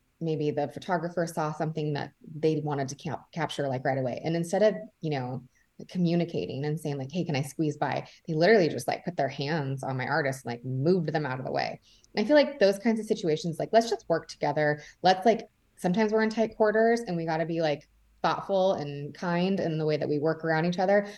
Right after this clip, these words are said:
My team tries to stay out of the way as much as we can. We always typically will say, "Hey, can I step in for a second?"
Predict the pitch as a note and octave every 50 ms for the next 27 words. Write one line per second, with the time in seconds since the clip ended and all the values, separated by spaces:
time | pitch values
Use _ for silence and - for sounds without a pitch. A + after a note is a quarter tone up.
0 | - - G#3+ A#3+ C4 - B3 E4 D4 C#4 C4+ C4 B3+ B3+ - - D#3 D#3 D#3+ D#3+
1 | E3+ - - E3+ D3 D3+ D3+ D3+ D3+ D3+ D3+ D3+ D3+ D3+ - D3 D3 - - -
2 | D3+ - - D#3 D3+ D#3 D3 D3+ D3 - - D3 D3+ D#3+ E3 D#3+ D#3+ D#3+ - D#3+
3 | E3 D3+ - E3 D#3 C#3+ D3 C#3+ - E3 D#3+ E3 G3+ F#3 F#3 F3+ E3+ D#3+ D#3+ D#3
4 | - - E3 - D3+ D3 D3 D3+ D3+ D3 D3 - D3+ C#3+ D3+ C#3+ -